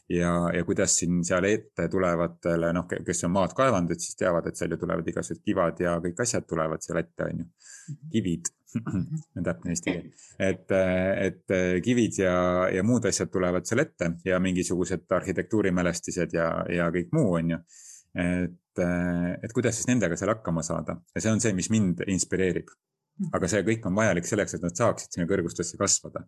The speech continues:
Speaker 1: Et see ei tähenda seda, et ma ei väärtusta seda nii-öelda korporatiivkasvu, on ju. Ma arvan, et see on ülimalt vajalik, see on selline asi, mis meil jäämäe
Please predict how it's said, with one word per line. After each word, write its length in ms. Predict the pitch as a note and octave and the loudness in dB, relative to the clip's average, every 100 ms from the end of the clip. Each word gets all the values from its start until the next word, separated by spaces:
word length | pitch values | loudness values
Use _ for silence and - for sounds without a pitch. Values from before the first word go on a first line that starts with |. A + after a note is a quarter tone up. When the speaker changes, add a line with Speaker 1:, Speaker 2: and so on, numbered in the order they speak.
| - | -8
Speaker 1:
Et 80 | |
see 100 | - | -2
ei 60 | F2+ | 0
tähenda 200 | G#2 F2+ | 2 0
seda, 220 | G2 F#2 | 0 0
et 80 | E2+ | 2
ma 80 | F2 | 0
ei 80 | E2 | 2
väärtusta 560 | A2+ A#2+ A2+ F2 - | 2 0 -2 -4 -4
seda 240 | E2+ F2 E2+ | -4 -2 0
nii-öelda 400 | F2 E2+ E2+ F2 - - - - | 2 0 0 -4 -6 -20 -10 -2
korporatiivkasvu, 1120 | F#2 - F2+ F2+ A#2+ G#2+ - D3 - - E2 E2 | -2 0 -2 0 2 0 2 2 2 0 0 0
on 80 | |
ju. 140 | D#2+ D#2+ - - _ _ _ _ | 0 -4 -8 -20 _ _ _ _
Ma 100 | A2 G2 | -2 2
arvan, 100 | F2+ | 2
et 80 | F2 | 2
see 100 | F2+ | 0
on 140 | F2+ - | 0 2
ülimalt 480 | A#2 G2+ E2+ E2+ E2+ _ _ - A2+ - F3 - - - | 2 4 4 0 -2 _ _ -20 -20 -16 -16 -14 -14 0
vajalik, 320 | C#3+ A2+ F2+ | 2 4 2
see 140 | - F#2 | 0 0
on 20 | |
selline 400 | F#2 F2+ F2 F2+ | 2 2 2 2
asi, 240 | G#2+ A2 | 2 2
mis 160 | E2+ E2+ | 0 0
meil 160 | F2+ G#2 | 0 2
jäämäe 400 | A#2 F2+ F2+ | 2 2 0